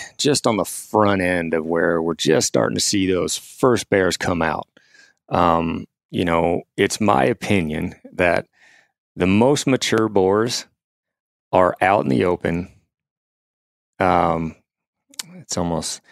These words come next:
I can't believe I'm saying this, but out in the open first, and they stay there visible more often than not than later in the season for sure.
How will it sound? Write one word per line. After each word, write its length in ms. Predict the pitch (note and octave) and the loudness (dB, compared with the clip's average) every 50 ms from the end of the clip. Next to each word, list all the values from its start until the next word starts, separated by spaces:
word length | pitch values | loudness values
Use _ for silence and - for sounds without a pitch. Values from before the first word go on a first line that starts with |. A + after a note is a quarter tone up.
| _ _ _ | _ _ _
I 40 | - | -6
can't 200 | - F2+ F2+ E2+ | -4 -4 -2 -2
believe 220 | E2+ E2+ E2+ D#2+ | -2 -4 -4 -4
I'm 100 | E2 - | -6 -6
saying 280 | - - A#2 G2+ E2 - | -6 -4 -4 -6 -6 -8
this, 120 | - - | -12 -16
but 240 | - - - - _ _ - - - - - _ _ - | -16 -16 -18 -20 _ _ -20 -20 -20 -20 -20 _ _ -2
out 220 | - A2 A#2 C3+ D3 | 0 2 4 4 4
in 100 | D#3 D3+ | 4 4
the 160 | D3+ D3+ C3 | 4 4 4
open 480 | G#2 F#2+ F2+ - - G2 G2 G#2+ - - _ _ _ - - - _ _ _ _ _ _ | 2 2 0 0 0 -2 -2 -2 -4 -8 _ _ _ -20 -20 -20 _ _ _ _ _ _
first, 760 | - - - - C3+ C3+ G#2+ F2+ F#2 A2 - - - - - - _ _ _ _ _ - | -14 -10 -2 2 2 4 4 4 2 0 -2 -4 -6 -8 -12 -14 _ _ _ _ _ -2
and 180 | G2 G2 F#2+ F#2+ | 0 2 2 2
they 140 | F#2+ F#2 E2+ | 2 2 2
stay 520 | - - - - - - G#2 G#2 A2 A2 | 0 -2 -2 -2 -2 0 0 2 2 2
there 300 | G#2 F#2+ F#2 F2+ F2 F2 | 2 2 0 0 0 -2
visible 800 | D#2+ D#2+ E2+ G2 F#2+ F2+ G2+ D#2+ F2 E2+ E2 E2 D#2+ D#2+ D#2+ - _ | -4 -2 0 0 2 2 0 0 0 0 0 0 -2 -4 -6 -8 _
more 340 | - F2+ F2+ F#2 G2 G2+ G2 | -4 0 2 2 4 4 2
often 460 | - F2+ F2+ F2 E2 - - F2+ E2 | 2 2 2 0 0 -2 -4 -4 -4
than 160 | E2 E2 E2 E2 | -2 -4 -4 -2
not 440 | E2+ F2 F2+ F2 E2+ E2+ - _ _ | 0 0 2 2 2 0 -2 _ _
than 340 | F2 E2+ E2 E2+ E2+ E2 - - _ _ _ _ _ _ _ _ _ - E2+ | -4 -2 -2 -2 -4 -6 -8 -10 _ _ _ _ _ _ _ _ _ -18 -6
later 300 | E2+ F#2 F2+ F2 E2+ F2 | -2 0 0 0 0 0
in 80 | E2 | -2
the 60 | D#2+ | -2
season 340 | - - G2+ G2 F2+ D#2 D2+ | -2 -2 -2 -2 -2 -4 -6
for 120 | D2 - - | -6 -6 -4
sure. 360 | - - F#2 F2 D#2 D2+ | -2 0 0 0 0 -2